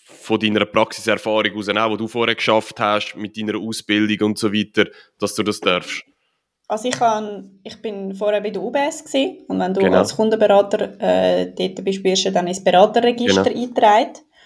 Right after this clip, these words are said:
Speaker 1: Genau.
Speaker 2: Und ich habe aber meine Beratung jetzt spezifisch ist auf Coaching. Also das
Speaker 1: Ja.
Speaker 2: heisst, ich habe keine Anlageberatung.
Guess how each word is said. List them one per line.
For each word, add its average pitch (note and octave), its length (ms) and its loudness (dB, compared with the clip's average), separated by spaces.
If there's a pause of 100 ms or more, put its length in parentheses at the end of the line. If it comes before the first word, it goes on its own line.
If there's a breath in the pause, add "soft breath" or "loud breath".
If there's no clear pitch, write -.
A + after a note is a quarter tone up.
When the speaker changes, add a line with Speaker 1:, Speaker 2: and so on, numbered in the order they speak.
(160 soft breath)
Speaker 1:
Genau. F#3+ 260 0
Speaker 2:
Und A3 180 -4
ich C4+ 340 0
habe A3 300 0
aber G3+ 300 -2
meine B3+ 340 2
Beratung B3 460 4
jetzt B3+ 160 0
spezifisch G#3 580 -6
ist G#3+ 140 -6
auf - 220 -12
Coaching. F#3+ 800 -2 (180)
Also G#3 160 -2
das G3 180 -6
Speaker 1:
Ja. F3 200 2
Speaker 2:
heisst, - 400 -2 (220 loud breath)
ich B3 180 -2
habe A3+ 120 -4
keine G3 380 2
Anlageberatung. G3 960 -2